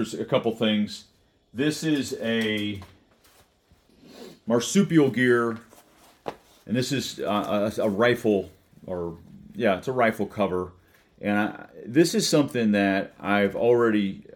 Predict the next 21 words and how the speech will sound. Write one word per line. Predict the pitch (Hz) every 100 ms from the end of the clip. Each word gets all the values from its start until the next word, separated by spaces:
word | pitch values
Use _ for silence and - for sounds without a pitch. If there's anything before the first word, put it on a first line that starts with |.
| -
I've | 98 -
purchased | 139 135 107 -
this | 113 -
year | 110 107
and | 95
already | - 101 107 101 95
used, | 92 92 82
and | 92
I | 85
like | 90 92 95
quite | - 90 85
a |
bit. | 78 87 85 80 - _ _ _ _
It's, | 110 110 - -
um, | 87 95 90 85 82 80 _ _ _ _ _ _ _
this | 131 160
portion | - 151 147 127
of | 113 107
it | 107 107 -
covers | - 127 117 117 107 -
your | 95 98 95 92 92 90